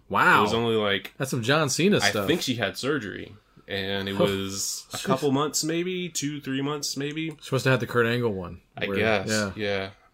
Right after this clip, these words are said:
Speaker 2: But she's, she's back. She is top form again. She's not at the top because Toni Storm is up there at the top, but she's chasing her. And Shirai, she has the,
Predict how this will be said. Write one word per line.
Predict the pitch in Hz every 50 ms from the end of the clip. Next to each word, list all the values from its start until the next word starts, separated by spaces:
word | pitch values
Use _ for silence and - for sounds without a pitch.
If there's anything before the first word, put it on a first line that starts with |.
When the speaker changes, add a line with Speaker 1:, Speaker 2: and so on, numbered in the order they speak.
| _ _
Speaker 2:
But | - 113 110 107 - -
she's, | - - - 123 117 110 110 107 104 98 98 -
she's | - - 104 95 101
back. | 104 - 110 110 110 117 113 -
She | - - - 101 95
is | 95 92 -
top | - - 110 104 98 -
form | - - 123 120 117 113
again. | 110 107 120 113 113 113 113 113 113
She's | 110 - - - 117 117 117
not | 123 127 135 - -
at | - 156 165 -
the | 156
top | - - 185 196 196 180 170 -
because | 120 - - 120 -
Toni | - - 127 117 113 110
Storm | - 151 143 139 127 117
is | 107 110
up | 104 - -
there | 110 107
at | 92 -
the | -
top, | - - 127 123 113 101 - -
but | - -
she's | - 113 107
chasing | - - - 156 170 - - 117 107
her. | 101 98 98 98 - - - _ _ _ _ _
And | - 104 104 104 104 104 101 101 101 98 98 98 95 - - _ -
Shirai, | - - - 117 110 110 107 107 107 104 104 104 104 101
she | - - 120 107 104
has | 104 101 98 98 98 98 98 98 101
the, | 101 98 98 95 98 95 95 95